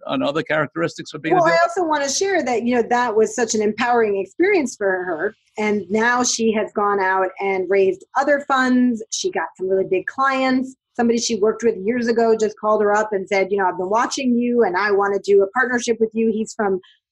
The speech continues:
Speaker 2: Europe and has a whole different market than she has here. And they're now joining forces and doing this mega deal that's gonna be like
Speaker 1: Love
Speaker 2: a
Speaker 1: it.
Speaker 2: figure deal for her.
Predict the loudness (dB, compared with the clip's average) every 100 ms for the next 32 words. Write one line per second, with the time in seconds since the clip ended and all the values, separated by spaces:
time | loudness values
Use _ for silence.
0 | -8 -2 2 2 -2 -8 -6 -4 -2 0
1 | 0 0 -4 -4 -2 0 -2 -2 -6 -6
2 | -6 -4 -4 -4 0 2 2 -2 -2 -2
3 | 0 0 0 0 0 -2 0 -2 -2 -6
4 | -6 -2 0 0 -4 -4 0 0 0 0
5 | 0 -2 -2 -8 -10 -6 -4 -2 -2 -2
6 | -4 -6 -6 -10 -14 -16 -8 -2 0 0
7 | -4 -4 -6 -8